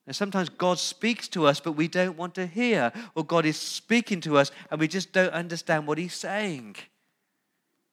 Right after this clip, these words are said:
So how does God speak? Well, verse fifteen said he speaks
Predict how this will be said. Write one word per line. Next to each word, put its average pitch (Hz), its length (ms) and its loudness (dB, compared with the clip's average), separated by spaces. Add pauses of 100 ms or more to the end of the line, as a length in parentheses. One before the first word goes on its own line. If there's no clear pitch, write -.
(840)
So - 160 -10
how 175 160 0
does 190 160 -4
God 196 240 -2
speak? 185 400 -4
Well, 139 160 2
verse 151 280 0
fifteen 165 440 0
said 156 180 0
he 156 120 -2
speaks - 480 -2